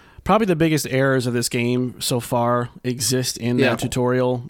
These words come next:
Speaker 1: island. Um, I think to your point, it's, you're trying to retain so much.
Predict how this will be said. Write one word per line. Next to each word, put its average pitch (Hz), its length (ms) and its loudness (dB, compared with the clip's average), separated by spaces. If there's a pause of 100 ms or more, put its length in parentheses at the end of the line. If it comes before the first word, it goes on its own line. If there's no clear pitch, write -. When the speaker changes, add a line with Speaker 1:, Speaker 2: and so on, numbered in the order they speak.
Speaker 1:
island. 135 480 0 (100)
Um, 110 600 0 (120)
I 120 100 -2
think 120 340 -4
to 135 120 -2
your 120 120 0
point, 120 380 -2
it's, - 380 -2 (500)
you're 135 120 0
trying 151 480 2
to 139 80 0
retain 127 580 0
so 131 420 2
much. 113 560 -2